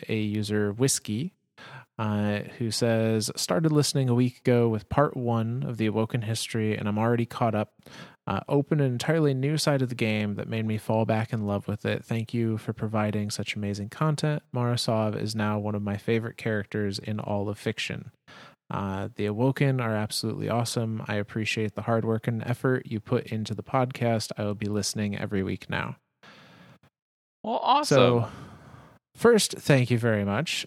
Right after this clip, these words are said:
Speaker 1: I, I say, "I'm glad that you've been enjoying the Awoken stuff." Um, it, it's, uh, for me at least, and I, I think for Zora as well,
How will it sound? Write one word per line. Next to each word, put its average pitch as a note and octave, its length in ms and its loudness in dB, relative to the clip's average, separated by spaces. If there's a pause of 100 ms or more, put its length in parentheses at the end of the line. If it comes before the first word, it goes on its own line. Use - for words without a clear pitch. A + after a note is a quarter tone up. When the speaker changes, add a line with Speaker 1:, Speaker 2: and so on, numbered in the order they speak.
Speaker 1:
I, A#2+ 800 4 (260)
I B2 60 0
say, A#2+ 360 4
"I'm B2+ 460 2
glad C3 540 4 (100)
that B2+ 200 4
you've B2+ 260 2
been B2 160 6
enjoying A#2+ 400 4
the A#2+ 140 4
Awoken A#2 440 2
stuff." - 580 0
Um, A2+ 680 0 (1160)
it, C3 300 4
it's, - 560 0 (880)
uh, D3+ 80 0
for - 260 0
me G3 220 6
at A#2+ 100 4
least, B2+ 340 2
and C3 80 0
I, A#2+ 200 0
I B2 60 2
think A#2+ 240 0
for - 180 -4
Zora A#2 240 4
as A2 100 -2
well, A#2+ 320 4